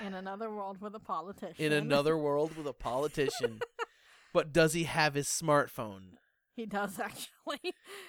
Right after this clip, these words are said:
Speaker 2: does have a smartphone. He also has his, he also is, uh, concealed carrying a, a forty-five on him at the same
Speaker 1: It
Speaker 2: time.
Speaker 1: <laughs> he
Speaker 2: It's so
Speaker 1: does.
Speaker 2: funny.
Speaker 1: It's true.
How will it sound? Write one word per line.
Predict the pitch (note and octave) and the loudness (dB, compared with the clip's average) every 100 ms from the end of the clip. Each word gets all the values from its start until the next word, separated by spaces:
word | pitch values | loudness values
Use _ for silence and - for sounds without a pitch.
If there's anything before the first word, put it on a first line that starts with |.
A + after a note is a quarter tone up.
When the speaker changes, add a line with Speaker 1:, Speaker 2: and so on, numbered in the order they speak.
| - | 0
Speaker 2:
does | F3+ | 2
have | E3+ D3 | 2 0
a | |
smartphone. | - D3 C#3 C3+ | 2 0 2 4
He | G#3 | 8
also | D4+ - A3 | 8 8 8
has | G#3+ G3+ | 8 8
his, | F#3 D#3 | 4 2
he | F3+ | 2
also | G#3 A3+ G#3 | 2 4 0
is, | D3+ - | 0 2
uh, | D3 C#3 | 4 4
concealed | - D3 A#3 G#3 | 0 0 4 4
carrying | - G3+ G3 E3 D3+ | 6 6 8 6 2
a, | C#3 C3 | -4 -6
a | C3+ | -6
forty-five | - F#3+ E3 C#3+ D#3+ F3 | 0 2 4 4 6 6
on | D3 B2+ | 6 -2
him | B2 | -4
at | A2+ | -6
the | |
same | - D3 | -6 0
Speaker 1:
It | C#4+ D4 | 4 4
Speaker 2:
time. | D4 - - | 2 0 -8
Speaker 1:
<laughs> | - | 0
he | F4+ F4 | 2 4
Speaker 2:
It's | D#4+ | 4
so | D#4 A#3+ A3+ A3 | 6 10 10 10
Speaker 1:
does. | |
Speaker 2:
funny. | F3 G3+ G3+ E3+ F3 | 6 4 4 4 0
Speaker 1:
It's | C#4+ C4+ C4 | -2 -6 -6
true. | - C#4+ C4 B3+ B3+ | -10 -6 -4 -4 -4